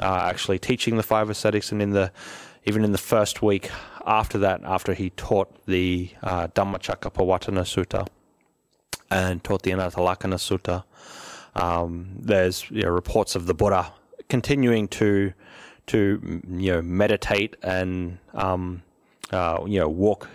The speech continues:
uh, walk meditation in the early hours of the morning. It's said that the Buddha would, um, yeah, what they call it, the different watches of the night. So the first watch of the night, which is like six to ten,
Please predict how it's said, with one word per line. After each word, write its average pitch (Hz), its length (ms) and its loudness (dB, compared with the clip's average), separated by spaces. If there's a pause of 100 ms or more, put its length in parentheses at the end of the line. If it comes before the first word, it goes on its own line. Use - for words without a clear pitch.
(320)
uh, 90 300 -2
walk 95 400 0
meditation 101 560 0
in 98 120 2
the 92 160 2
early 95 280 2
hours 92 280 0
of 98 80 -2
the 92 80 -2
morning. 95 420 -2 (640)
It's - 220 0
said 95 380 2
that 101 160 0
the 92 80 -6
Buddha 95 400 2 (220)
would, 98 460 2 (140)
um, 92 540 -2 (300)
yeah, 92 340 -2 (180)
what 101 240 -6
they 87 100 0
call 101 220 2
it, 76 80 -2
the 90 80 -2
different 95 400 -2
watches 98 420 0
of 92 140 -2
the 92 80 0
night. 92 320 0
So 92 180 -2
the 90 100 -4
first 92 380 0
watch 90 240 -2
of 92 100 -6
the 92 100 -2
night, 90 240 -2
which 87 180 -4
is 90 80 -6
like 85 180 -8
six - 420 -6
to - 180 -10
ten, 92 500 -4